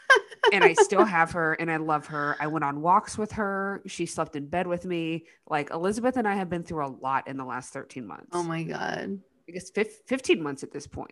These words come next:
Speaker 1: fourteen months. Like, we're, we're a pretty significant couple right now.
Speaker 2: I would
Speaker 1: Um,
Speaker 2: say. I mean, that's a
Speaker 1: yeah.
Speaker 2: long-term relationship.
Speaker 1: It's pretty long-term. I mean, she does not snuggle worth a fuck. Uh,
Speaker 2: Well,
Speaker 1: but
Speaker 2: she
Speaker 1: she's great
Speaker 2: is
Speaker 1: to look at.
Speaker 2: cardboard, so
Speaker 1: Yeah.
Speaker 2: your
Speaker 1: She does
Speaker 2: expectations.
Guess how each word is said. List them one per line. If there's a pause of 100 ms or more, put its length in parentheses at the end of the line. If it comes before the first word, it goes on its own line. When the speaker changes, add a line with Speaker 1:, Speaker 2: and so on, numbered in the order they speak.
(140)
Speaker 1:
fourteen
months.
Like,
we're,
we're
a
pretty
significant
couple
right
now. (260)
Speaker 2:
I
would
Speaker 1:
Um,
Speaker 2:
say.
I
mean,
that's
a
Speaker 1:
yeah.
Speaker 2:
long-term
relationship. (280)
Speaker 1:
It's
pretty
long-term.
I
mean,
she
does
not
snuggle
worth
a
fuck. (400)
Uh,
Speaker 2:
Well,
Speaker 1:
but
Speaker 2:
she
Speaker 1:
she's
great
Speaker 2:
is
Speaker 1:
to
look
at.
Speaker 2:
cardboard, (100)
so
Speaker 1:
Yeah.
Speaker 2:
your
Speaker 1:
She
does
Speaker 2:
expectations.